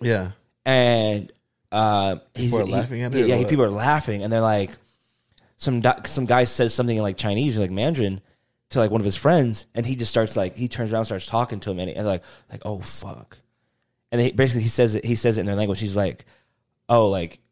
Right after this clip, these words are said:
Speaker 2: when I go to ch-, uh, restaurants, like, I just point to my arm, like, I just tell 'em I want,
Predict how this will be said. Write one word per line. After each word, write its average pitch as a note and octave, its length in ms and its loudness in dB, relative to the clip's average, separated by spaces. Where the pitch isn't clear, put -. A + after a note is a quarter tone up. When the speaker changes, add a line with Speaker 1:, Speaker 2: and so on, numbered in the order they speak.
Speaker 2:
when A2 120 -2
I G#2+ 80 0
go G#2 140 2
to G2 220 2
ch-, - 200 -6
uh, F#2+ 260 0
restaurants, F#2 480 -2
like, F2+ 120 -8
I G2+ 40 -4
just F2+ 220 -8
point F#2 220 -6
to G2 60 -8
my F2 100 -6
arm, E2+ 260 -6
like, F#2 120 -14
I F#2+ 60 -10
just F2 160 -10
tell F#2 120 -6
'em E2 80 -8
I D2 60 -8
want, E2 180 -6